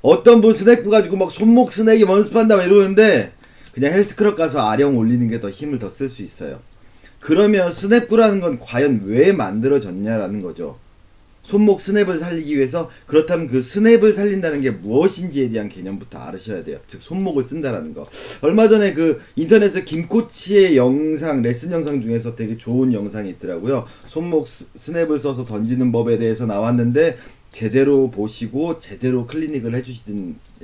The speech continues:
시더라고요. 기회가 되시면 이 십삼 편인가 십삼 화인가 그랬는데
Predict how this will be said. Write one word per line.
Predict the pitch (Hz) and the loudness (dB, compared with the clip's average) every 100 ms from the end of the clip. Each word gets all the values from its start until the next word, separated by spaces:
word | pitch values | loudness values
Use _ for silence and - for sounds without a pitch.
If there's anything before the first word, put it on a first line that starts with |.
| - | -20
시더라고요. | - 127 110 95 123 95 - - - | -10 -6 -4 -4 -6 -8 -14 -20 -4
기회가 | 143 185 180 | 0 2 2
되시면 | 135 123 160 156 135 - - | 0 -2 -6 -6 -8 -12 -16
이 | 147 | -16
십삼 | - - 196 | -10 -6 -4
편인가 | 202 196 180 165 | -4 -6 -4 -8
십삼 | 165 196 185 | -6 -6 -4
화인가 | 180 175 151 | -4 -6 -4
그랬는데 | 123 117 113 117 | -2 -2 -2 -2